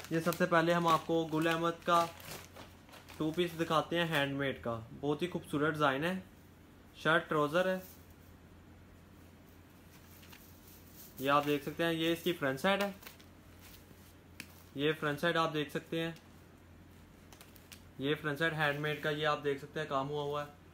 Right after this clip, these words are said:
ये फ्रंट साइड है इसकी, ये इसकी फ्रंट साइड है, ये इसकी बैक साइड और स्लीव्स हैं,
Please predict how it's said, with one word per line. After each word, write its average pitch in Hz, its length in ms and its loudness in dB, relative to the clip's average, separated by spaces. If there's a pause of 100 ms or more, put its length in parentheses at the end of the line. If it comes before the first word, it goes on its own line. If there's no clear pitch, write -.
(340)
ये 139 140 0
फ्रंट 135 260 -6
साइड 170 200 0
है 175 80 2
इसकी, 170 220 -2 (2250)
ये 139 160 0
इसकी 156 200 -2
फ्रंट 147 240 -2
साइड 185 160 2
है, 190 120 -6 (4000)
ये 139 160 2
इसकी 160 220 -2
बैक 135 240 0
साइड 160 260 0
और 156 140 -2
स्लीव्स 147 340 -2
हैं, 180 220 -4